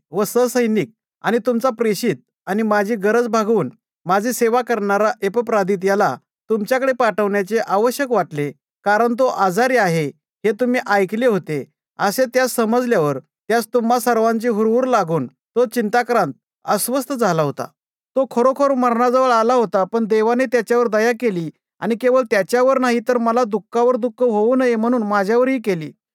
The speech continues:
म्हणून मी त्यास पाठवण्याची अधिक घाई केली, म्हणजे त्यास पुन्हा भेटून तुम्ही आनंद करावा आणि माझे दुःख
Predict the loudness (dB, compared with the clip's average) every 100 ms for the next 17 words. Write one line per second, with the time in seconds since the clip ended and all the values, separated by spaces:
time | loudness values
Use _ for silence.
0 | _ -4 0 2 0 0 0 0 0 0
1 | 0 0 2 0 0 -4 -2 -2 0 -2
2 | -2 -4 -8 _ _ -6 -2 0 0 0
3 | -2 0 -2 0 2 0 0 0 0 0
4 | 2 2 0 0 2 2 2 0 -6 _
5 | -6 -2 0 0 0 -2 -4